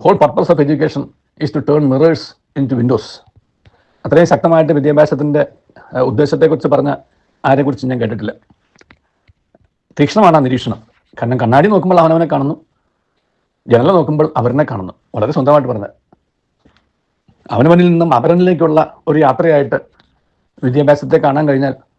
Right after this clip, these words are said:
ഒരുപാട് മാറ്റങ്ങൾ, ആം, അവനവനിലും സമൂഹത്തിലും ഉണ്ടാവും. നമ്മുടെ ചുറ്റുപാടുകൾ, ജനൽ തുറന്നു നോക്കുമ്പോൾ കാണുന്നത് ചുറ്റുപാടാണല്ലോ.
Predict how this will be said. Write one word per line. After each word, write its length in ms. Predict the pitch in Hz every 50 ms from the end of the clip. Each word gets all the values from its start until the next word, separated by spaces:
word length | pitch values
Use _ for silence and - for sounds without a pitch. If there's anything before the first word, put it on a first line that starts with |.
| _ -
ഒരുപാട് 360 | 117 143 156 165 180 190 185
മാറ്റങ്ങൾ, 400 | 165 143 107 139 143 151 151 147 - _ _ _ _ _ _ _ -
ആം, 300 | - 120 120 120 123 - _ _ _ _ _ -
അവനവനിലും 500 | 113 117 127 139 151 160 156 156 160 156 - _ _ _ _ _
സമൂഹത്തിലും 480 | _ - 151 131 135 151 156 156 160 160
ഉണ്ടാവും. 220 | 127 101 95 - - _ _ _ _ _ _ _ _ _ _ _ -
നമ്മുടെ 240 | - 131 143 147 156
ചുറ്റുപാടുകൾ, 1040 | - - - 156 139 - - _ - 226 208 - - 147 127 123 127 113 98 - - _ _ _ _ _ _ -
ജനൽ 240 | - 120 117 139 151
തുറന്നു 220 | 147 156 151 156 160
നോക്കുമ്പോൾ 320 | 156 139 - 151 151 147 147
കാണുന്നത് 280 | 143 143 151 156 156 151 -
ചുറ്റുപാടാണല്ലോ. 800 | - 113 - - 196 165 156 143 139 131 110 110 107 - -